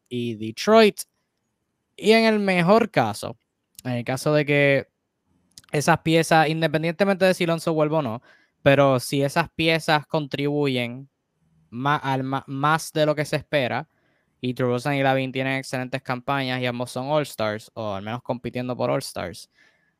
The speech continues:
los tengo como quinto en el este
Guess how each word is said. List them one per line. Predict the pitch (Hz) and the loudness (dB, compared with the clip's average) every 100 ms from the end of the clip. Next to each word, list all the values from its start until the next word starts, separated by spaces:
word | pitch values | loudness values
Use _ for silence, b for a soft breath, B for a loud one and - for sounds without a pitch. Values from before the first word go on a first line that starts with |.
| _ | _
los | 127 - | -6 -2
tengo | 156 175 | 0 2
como | 165 151 | 2 0
quinto | - 160 147 135 117 - 76 _ _ _ _ _ - | -2 -2 -2 -2 -6 -10 -12 _ _ _ _ _ -14
en | 123 120 | -10 -6
el | 120 | 0
este | 147 143 - - 131 127 | 0 0 -2 0 0 0